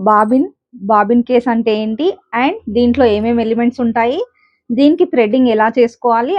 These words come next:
and ఎలా స్టిచ్ చేయాలి అనేది నేను ఎక్స్ప్లెయిన్ చేశాను. And, and స్టిచ్చింగ్ టైప్స్ స్టార్టింగ్ ప్రాక్టీస్ చేసే వాళ్ళకి స్ట్రైట్, కర్వ్డ్, zigzag and కొన్ని షేప్స్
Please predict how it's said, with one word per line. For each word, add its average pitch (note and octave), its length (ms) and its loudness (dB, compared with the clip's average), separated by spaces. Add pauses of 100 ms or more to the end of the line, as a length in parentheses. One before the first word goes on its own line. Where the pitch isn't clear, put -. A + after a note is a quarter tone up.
and A#3 220 -4
ఎలా A3+ 220 0
స్టిచ్ - 300 -8
చేయాలి A3+ 400 0 (400)
అనేది B3+ 360 2
నేను D4+ 160 0
ఎక్స్ప్లెయిన్ A#3 400 -4
చేశాను. E3 280 -10 (360)
And, D#4 200 2 (600)
and F#4 180 0
స్టిచ్చింగ్ E4 460 -6
టైప్స్ A#3 340 0 (100)
స్టార్టింగ్ E4+ 520 -2
ప్రాక్టీస్ C4 400 -2
చేసే A#3+ 300 2
వాళ్ళకి G3+ 360 -4
స్ట్రైట్, A3+ 480 0 (180)
కర్వ్డ్, G#3+ 400 0 (160)
zigzag G3+ 480 -2 (220)
and A3+ 120 -4 (100)
కొన్ని A3+ 280 -4
షేప్స్ A3 420 -2